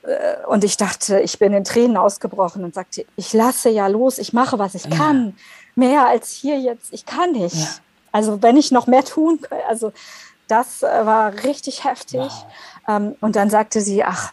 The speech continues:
Speaker 2: Mensch, wissen Sie“, und dann haben sie das hier hinter sich und bei mir ist der Ofen auch schon lange aus. Also
Speaker 1: Wow.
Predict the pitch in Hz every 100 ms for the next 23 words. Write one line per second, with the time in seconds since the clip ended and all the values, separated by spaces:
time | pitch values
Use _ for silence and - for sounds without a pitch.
0 | - 190 202 214 - 185 240 202 180 190
1 | - - - - 214 202 214 262 240 220
2 | 294 - 185 302 277 226 214 208 - -
3 | 311 285 247 262 254 208 - 190 - -
4 | 190 269 226 165 156 - - - - -
5 | - - 151 151 160 - - - - 170
6 | 151 127 110 -